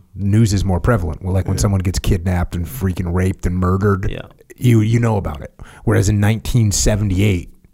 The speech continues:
Speaker 1: it was just no factor. No,
Speaker 2: Yeah.
Speaker 1: that w-, in your mind, that didn't happen to people.
Speaker 2: Mm-hmm.
Speaker 1: You trusted human nature.
Speaker 2: Yeah.
Speaker 1: <laughs>
Speaker 2: Yeah.
Speaker 1: And all this is taking place while you're going to college,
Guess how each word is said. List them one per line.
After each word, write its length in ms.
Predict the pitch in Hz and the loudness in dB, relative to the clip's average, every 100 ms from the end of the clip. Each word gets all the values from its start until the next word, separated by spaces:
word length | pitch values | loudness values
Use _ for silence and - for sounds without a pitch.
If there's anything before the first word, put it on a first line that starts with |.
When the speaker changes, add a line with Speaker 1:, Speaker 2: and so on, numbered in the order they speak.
| _ _ _ | _ _ _
Speaker 1:
it 60 | - | 0
was 160 | 98 90 | 0 0
just 180 | 90 | -2
no 160 | 98 90 | -2 -2
factor. 500 | 90 87 - 104 - - | -2 -4 -4 -10 -10 -2
No, 120 | 95 | -2
Speaker 2:
Yeah. 60 | 92 120 | -2 -2
Speaker 1:
that 160 | 101 | -2
w-, 80 | - - - - | -4 -14 -14 0
in 160 | 123 | 2
your 140 | 123 135 | 4 4
mind, 240 | 104 101 | 4 2
that 140 | 92 | 0
didn't 280 | 92 98 101 | -2 0 0
happen 240 | 107 107 78 | 0 -2 -6
to 60 | |
people. 340 | - 78 67 - | -8 -8 -8 -8
Speaker 2:
Mm-hmm. 120 | - | -2
Speaker 1:
You 80 | 107 | 0
trusted 340 | - 107 - | 2 0 -2
human 280 | 87 98 90 | 0 0 0
nature. 340 | 95 101 - - | -2 -2 -4 -8
Speaker 2:
Yeah. 160 | 80 64 - - _ - | -10 -12 -14 -20 _ 0
Speaker 1:
<laughs> 380 | - - - - | 0 0 -2 0
Speaker 2:
Yeah. 160 | - - - 135 135 - - - - - - - - - - | 0 -4 -4 -8 -8 -14 -14 -14 -14 -12 -12 -12 -20 -14 0
Speaker 1:
And 160 | 139 135 | 2 4
all 160 | 196 | 2
this 180 | 233 - | 2 0
is 80 | 226 | 2
taking 280 | 175 135 135 | 0 0 2
place 220 | 143 104 | 2 2
while 240 | 113 123 | 2 4
you're 140 | 120 113 | 2 2
going 160 | 113 | 0
to 40 | 101 | 0
college, 460 | 104 90 67 - | 0 -2 -4 -6